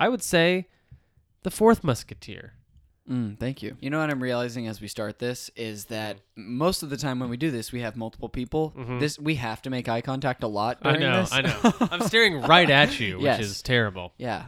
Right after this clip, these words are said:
Speaker 2: Uh, but yeah, fourth Musketeer, you know, the three, I guess it just wasn't working as a triumvirate.
Speaker 1: Well, there was the three amigos.
Speaker 2: Yeah.
Speaker 1: And then, you know,
Speaker 2: They
Speaker 1: uh,
Speaker 2: rebranded as the Three
Speaker 1: <laughs> as
Speaker 2: Musketeers.
Speaker 1: the, as the,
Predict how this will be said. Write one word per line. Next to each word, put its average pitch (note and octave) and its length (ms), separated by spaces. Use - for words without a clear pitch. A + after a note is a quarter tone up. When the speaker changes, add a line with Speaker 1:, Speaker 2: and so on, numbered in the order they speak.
Speaker 2:
Uh, A2 540
but A#2+ 380
yeah, F3 260
fourth C#3+ 280
Musketeer, C#3 800
you A#2+ 100
know, A2 360
the A2+ 160
three, A#2 760
I A#2 100
guess A#2 180
it - 40
just - 200
wasn't A2+ 220
working A2 260
as G#2 100
a A2+ 40
triumvirate. B2 600
Speaker 1:
Well, E3+ 140
there G3 80
was G3 120
the F3+ 80
three A#3 220
amigos. C3+ 720
Speaker 2:
Yeah. G#2+ 240
Speaker 1:
And B2+ 160
then, A2+ 640
you C3 140
know, G2 300
Speaker 2:
They C#3 100
Speaker 1:
uh, C3+ 40
Speaker 2:
rebranded B2+ 580
as A2 100
the A#2 120
Three A#2 160
Speaker 1:
<laughs> A2+ 60
as A2+ 80
Speaker 2:
Musketeers. D3+ 560
Speaker 1:
the, C#3+ 140
as C#3 200
the, A#2+ 160